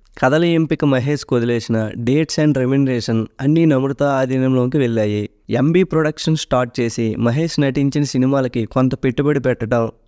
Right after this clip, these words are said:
వేరే వ్యాపారాలు చేయటం, గచ్చిబౌలిలో అత్యాధునికంగా ఏఎంబీ సినిమా మొదలుపెట్టారు. అలాగే నలభై కోట్ల రూపాయలతో వారికి కావలసిన విధంగా ఒక మంచి ఇల్లు నిర్మించింది. ఇలాంటి విషయాల గురించి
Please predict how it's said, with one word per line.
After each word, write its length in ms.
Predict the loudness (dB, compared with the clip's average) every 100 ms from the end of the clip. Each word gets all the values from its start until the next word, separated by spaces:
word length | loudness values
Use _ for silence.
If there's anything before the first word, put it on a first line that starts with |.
| -2
వేరే 320 | 0 2 0
వ్యాపారాలు 600 | 0 0 0 0 0 -2 -2
చేయటం, 400 | -2 0 -2 -2 -6 _ _ _ -4
గచ్చిబౌలిలో 680 | -4 -2 0 2 2 2 0
అత్యాధునికంగా 1040 | 0 -4 -4 -2 0 0 -2 0 0 0
ఏఎంబీ 560 | -2 -2 0 2 2 0
సినిమా 360 | 0 2 2 2
మొదలుపెట్టారు. 800 | 2 0 -2 -4 -2 0 0 -4 _ _ -2
అలాగే 440 | 2 4 4 0 0
నలభై 360 | 0 0 2 0
కోట్ల 340 | 2 0 2 0
రూపాయలతో 540 | 0 0 0 0 -2 0
వారికి 340 | 0 0 -2 -6
కావలసిన 500 | -6 0 0 0 0
విధంగా 400 | 0 0 0 0 -2
ఒక 220 | -2 0
మంచి 380 | 0 0 0 0
ఇల్లు 220 | 0 0
నిర్మించింది. 720 | 0 2 2 2 0 0 0 -2 -8 _ _ -2
ఇలాంటి 340 | 0 0 0
విషయాల 380 | -2 0 0 2
గురించి 420 | 0 0 0 0